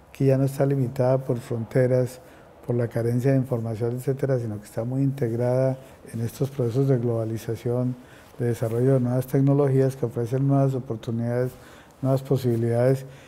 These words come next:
y donde se hace cada vez más real esa afirmación de que somos simultáneamente ciudadanos globaliz-,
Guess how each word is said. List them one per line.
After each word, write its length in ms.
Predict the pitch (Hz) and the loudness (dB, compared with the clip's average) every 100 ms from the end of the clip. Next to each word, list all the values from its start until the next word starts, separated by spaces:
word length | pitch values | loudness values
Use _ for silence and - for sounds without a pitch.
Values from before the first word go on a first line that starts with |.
| - - | -20 -6
y 60 | 135 | 0
donde 280 | 127 120 120 | 2 0 -2
se 140 | 127 | 0
hace 200 | 117 139 | 2 2
cada 360 | 139 143 143 143 | 2 2 4 6
vez 200 | 147 147 | 4 4
más 180 | 151 147 | 2 2
real 460 | 147 143 139 139 139 - - | 4 4 4 2 -4 -14 -6
esa 680 | 135 135 139 139 139 135 113 | 0 0 4 4 6 4 0
afirmación 800 | 117 - 117 117 - 120 123 131 - - - - - | -4 -2 -2 -4 -4 -2 0 -2 -8 -20 -20 -20 -4
de 140 | 135 | -2
que 160 | - 117 | 0 0
somos 400 | 127 135 143 131 | 2 4 2 0
simultáneamente 1120 | - 120 113 107 127 135 143 139 135 143 143 | -2 -2 -2 -2 0 2 2 2 2 0 0
ciudadanos 640 | 135 135 117 117 135 139 | -2 -2 -2 0 -2 0
globaliz-, 500 | 143 143 143 143 135 | 0 2 2 0 -6